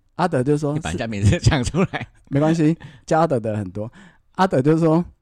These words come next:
Speaker 1: ，“是在叫我吗？”
Speaker 2: 嗯。
Speaker 1: 就说，“哥哥可以去救你哦。”后来坐过来的时候，我就说，“阿德，你都可以生出他来了，<laughs> 你，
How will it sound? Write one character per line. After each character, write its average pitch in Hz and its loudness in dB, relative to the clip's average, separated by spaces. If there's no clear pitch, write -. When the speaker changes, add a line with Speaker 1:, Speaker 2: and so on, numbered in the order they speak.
Speaker 1:
，“是 - -20
在 180 -6
叫 160 2
我 110 2
吗？” 98 -6
Speaker 2:
嗯。 82 -18
Speaker 1:
就 170 -4
说 170 -2
，“哥 - -2
哥 190 0
可 185 0
以 139 2
去 156 0
救 147 0
你 92 -6
哦。” 90 -12
后 202 0
来 147 2
坐 165 -2
过 160 0
来 107 -2
的 117 -6
时 151 -4
候， 143 -2
我 113 -2
就 123 -2
说 143 -2
，“阿 131 -4
德， 110 -8
你 104 -6
都 139 0
可 160 -2
以 131 -2
生 113 -6
出 120 -8
他 107 -6
来 107 -6
了， 120 -2
<laughs> 120 -2
你， 147 6